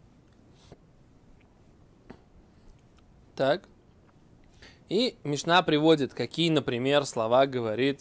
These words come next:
Зокин Шимон. "Ахейну, братья наши, братьям". "Лонеймар банши Нинве", не сказано про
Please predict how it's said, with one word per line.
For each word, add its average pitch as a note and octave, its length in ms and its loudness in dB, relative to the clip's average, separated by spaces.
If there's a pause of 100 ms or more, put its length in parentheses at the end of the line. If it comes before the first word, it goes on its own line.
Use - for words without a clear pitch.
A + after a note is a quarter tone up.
Зокин C3+ 380 -6
Шимон. A2+ 320 -10
"Ахейну, D3 640 2
братья D3 460 4
наши, C3+ 480 -4 (420)
братьям". C#3 640 2 (1400)
"Лонеймар D#3 480 2
банши D#3 360 2
Нинве", D3+ 380 0
не A#2 140 -4
сказано E3+ 560 2
про A#2+ 520 2